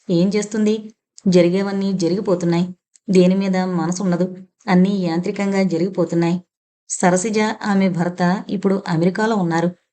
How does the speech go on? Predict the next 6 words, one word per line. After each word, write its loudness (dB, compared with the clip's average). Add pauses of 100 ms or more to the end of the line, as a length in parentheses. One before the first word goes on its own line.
(500)
శ్రీనివాస్ -2
చనిపోయాక 0
వాళ్ళు 0
వచ్చారు. 0 (400)
పూర్ణిమను 0
ఓదార్చారు. 0